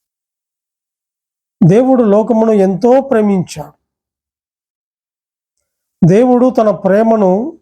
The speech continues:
క్రీస్తు ద్వారా మనకు బయలుపరిచాడు.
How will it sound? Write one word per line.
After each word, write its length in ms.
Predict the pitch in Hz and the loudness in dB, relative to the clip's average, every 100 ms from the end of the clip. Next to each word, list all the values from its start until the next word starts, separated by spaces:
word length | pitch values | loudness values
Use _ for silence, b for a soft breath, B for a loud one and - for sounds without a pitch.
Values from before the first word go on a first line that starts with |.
| _ | _
క్రీస్తు 380 | - 277 269 277 | -2 0 0 -2
ద్వారా 480 | 226 220 202 185 185 | -2 2 2 2 0
మనకు 600 | 180 175 165 156 160 - _ _ _ _ _ _ _ _ _ _ _ _ _ _ _ _ _ _ _ - 143 | 0 -2 -2 -2 -4 -8 _ _ _ _ _ _ _ _ _ _ _ _ _ _ _ _ _ _ _ -2 0
బయలుపరిచాడు. 760 | 170 233 233 196 165 - 175 | 2 0 0 -2 -4 -12 -14